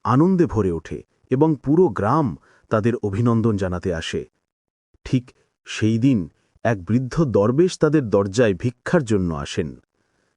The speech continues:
ইউনুস তার পুত্রের জন্মে অত্যন্ত আনন্দিত হয়ে দরবেশকে ভিতরে স্বাগত জানান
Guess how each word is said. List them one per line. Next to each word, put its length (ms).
ইউনুস 500
তার 160
পুত্রের 440
জন্মে 400
অত্যন্ত 540
আনন্দিত 520
হয়ে 280
দরবেশকে 520
ভিতরে 400
স্বাগত 420
জানান 360